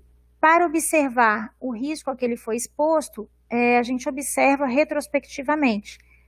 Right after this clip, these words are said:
né? Se anteriormente, no passado, aquele paciente foi ou não exposto a um, a algum fator de risco, ok?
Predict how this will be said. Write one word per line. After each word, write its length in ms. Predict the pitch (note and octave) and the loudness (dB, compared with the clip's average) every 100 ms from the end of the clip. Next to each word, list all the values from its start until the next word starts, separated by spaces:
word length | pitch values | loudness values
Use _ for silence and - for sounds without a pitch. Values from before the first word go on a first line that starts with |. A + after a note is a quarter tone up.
| _ | _
né? 140 | A3+ A3+ | -6 -4
Se 200 | - C4+ | -2 0
anteriormente, 840 | D#4 E4+ E4 D4+ C#4 B3+ B3+ - | 0 2 0 2 2 2 0 -2
no 100 | C4+ | -4
passado, 540 | - D#4+ - C4+ C4 B3+ | 0 0 2 2 4 0
aquele 200 | B3+ B3+ | -4 -4
paciente 560 | C4 B3+ B3+ A#3+ A#3+ | -4 -4 -2 -4 -4
foi 340 | A#3+ - C4 D4 | -8 -2 0 2
ou 80 | C#4+ | 2
não 160 | B3+ | 0
exposto 500 | C4 - A#3+ A#3+ - | -2 -2 -2 -2 -2
a 40 | C4 | -6
um, 60 | B3 | -2
a 80 | - | -2
algum 200 | A#3 A#3+ | 0 -2
fator 260 | B3+ B3 | -2 -6
de 140 | A#3+ B3 | -4 -4
risco, 340 | G3+ - - _ _ _ _ _ - | -4 -8 -20 _ _ _ _ _ -14
ok? 420 | G3+ - G#3+ C4+ | -14 -8 -4 -2